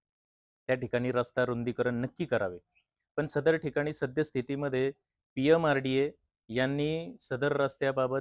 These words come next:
देखभाल दुरुस्तीच्या खर्चासह सदर रस्ता हा पीएमसीकडं, अ, ट्रान्सफर केला असल्यामुळे सदर ठिकाणी फक्त आणि फक्त पीएमसीच ही हालचाल करू शकते किंवा त्या ठिकाणी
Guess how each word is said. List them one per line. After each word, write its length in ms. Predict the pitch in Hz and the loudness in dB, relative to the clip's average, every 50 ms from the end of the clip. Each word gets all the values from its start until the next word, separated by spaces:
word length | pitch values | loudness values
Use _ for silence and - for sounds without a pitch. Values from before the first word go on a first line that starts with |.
| 135 131 | -4 -4
देखभाल 420 | 123 127 127 120 127 131 135 131 | -4 -4 -4 -4 -4 -6 -4 -4
दुरुस्तीच्या 720 | 135 127 131 123 - - 120 113 - - 135 135 143 151 160 _ _ _ _ _ _ _ _ | -2 -2 -2 -4 -4 -6 -8 -8 -4 -4 -2 -2 -2 -4 -6 _ _ _ _ _ _ _ _
खर्चासह 600 | - 127 - 139 - 196 185 180 - 160 123 101 87 - _ _ | -4 -2 -2 4 6 6 6 6 4 0 0 -2 -4 -8 _ _
सदर 380 | - - 127 123 147 147 147 | -8 -6 -4 0 0 2 2
रस्ता 600 | 151 143 135 127 123 117 - - - 135 135 143 | 0 0 0 0 -2 -2 -2 0 0 2 2 2
हा 180 | 135 123 123 127 | 2 2 0 0
पीएमसीकडं, 880 | 127 - - 127 127 135 139 - - 139 123 143 135 139 143 151 156 160 - _ _ _ _ _ _ - | 0 -2 -4 -2 -2 -2 -2 -4 -6 -6 -4 -2 0 2 2 2 0 0 -4 _ _ _ _ _ _ -4
अ, 240 | 120 117 117 117 117 | -2 0 2 2 0
ट्रान्सफर 500 | 113 - 127 127 131 135 - - 180 160 | 0 2 2 2 2 2 0 0 -2 0
केला 260 | 147 156 147 139 131 | 2 2 2 2 2
असल्यामुळे 460 | 127 - - 123 117 113 117 123 127 | 0 0 -2 -4 -2 -2 -2 -4 -4
सदर 260 | - - 127 131 143 | -4 -4 -4 -2 -2
ठिकाणी 400 | 143 - 135 110 - 123 127 135 135 - - | -2 -4 -6 -6 -6 -6 -6 -6 -6 -8 -8
फक्त 280 | 147 - _ _ - | -10 -10 _ _ -4
आणि 180 | 147 143 147 143 - | -2 -2 -2 -4 -6
फक्त 240 | 131 110 - - 143 131 - | -6 -8 -6 -6 -6 -6 -4
पीएमसीच 640 | - 143 143 147 147 139 - - 185 160 - - - _ _ _ _ _ _ _ _ - | -2 0 0 0 0 -2 -4 -2 -4 -4 -4 -8 -16 _ _ _ _ _ _ _ _ -2
ही 60 | 156 | 0
हालचाल 360 | 139 131 123 120 - 139 135 | 2 2 0 0 0 0 -2
करू 200 | 123 - 135 135 | 0 -2 -2 -4
शकते 320 | 127 - 123 107 _ 135 127 | -4 -6 -8 -8 _ -10 -8
किंवा 300 | - - 131 135 139 143 | -6 -4 -2 -2 -2 0
त्या 160 | - 147 143 | 0 -2 -2
ठिकाणी 360 | 139 - 123 - 120 123 127 | -2 -4 -6 -8 -6 -6 -6